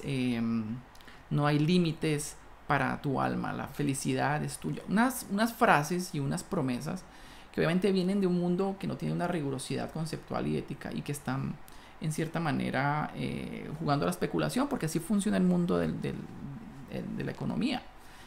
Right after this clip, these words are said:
Quien te va a vender una caída del cabe-, un, un producto para la caída del cabello te dice,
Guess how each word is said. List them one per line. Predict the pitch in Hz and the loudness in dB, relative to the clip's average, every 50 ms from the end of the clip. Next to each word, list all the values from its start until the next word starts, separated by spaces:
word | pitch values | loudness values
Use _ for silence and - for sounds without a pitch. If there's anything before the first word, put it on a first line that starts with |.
| - - | -16 -8
Quien | - 151 131 | -6 -4 0
te | 139 143 | 2 4
va | 131 | 4
a | 135 | 4
vender | 151 170 170 180 175 180 180 - - | 4 4 4 4 4 4 2 2 0
una | - 165 156 160 | -2 0 0 0
caída | 160 - 175 139 131 139 143 147 | 0 0 0 0 2 2 2 2
del | 147 147 139 | 2 2 0
cabe-, | 139 - 135 120 117 131 131 | 0 -2 -2 0 0 0 0
un, | 135 135 143 147 - - | 0 -2 -2 -2 -4 -2
un | - 139 135 | -2 -2 0
producto | 135 147 151 147 143 139 - 131 | 4 4 4 4 4 2 0 0
para | 135 127 | 2 2
la | 123 120 - | 2 2 0
caída | - 123 123 143 | 0 0 0 0
del | 160 - | 0 0
cabello | - 156 120 127 147 | 0 0 2 2 0
te | 147 139 | 0 0
dice, | 127 117 117 147 160 151 | -2 0 0 0 0 -2